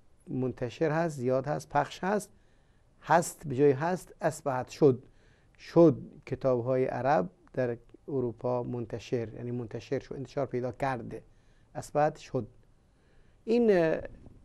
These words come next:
اه، تغییر و تحولی که به وسیله این افعال،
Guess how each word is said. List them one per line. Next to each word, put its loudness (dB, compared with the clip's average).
اه، 2
تغییر 8
و 6
تحولی 4
که 2
به 4
وسیله 4
این 2
افعال، 4